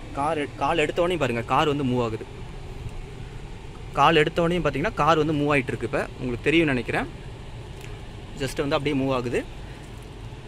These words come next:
இந்த கார்ல வந்து பாத்தீங்க அப்படின்னா நமக்கு வந்து சன்ரூஃபும் இருக்கு, Open ஆகுது. உங்க எல்லாருக்குமே தெரியும்னு நினைக்கிறேன்.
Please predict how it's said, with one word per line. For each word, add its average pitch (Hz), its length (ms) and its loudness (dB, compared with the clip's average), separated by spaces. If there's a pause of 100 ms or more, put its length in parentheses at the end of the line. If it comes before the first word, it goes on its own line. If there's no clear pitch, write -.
இந்த 131 140 -2
கார்ல 165 320 6
வந்து 165 120 4
பாத்தீங்க 143 280 2
அப்படின்னா 135 280 4 (360)
நமக்கு 139 320 2
வந்து 170 120 4
சன்ரூஃபும் 170 520 6
இருக்கு, 135 220 4 (2000)
Open 147 300 6
ஆகுது. 135 200 4
உங்க 127 120 6
எல்லாருக்குமே 139 340 2
தெரியும்னு 139 360 2
நினைக்கிறேன். 131 320 0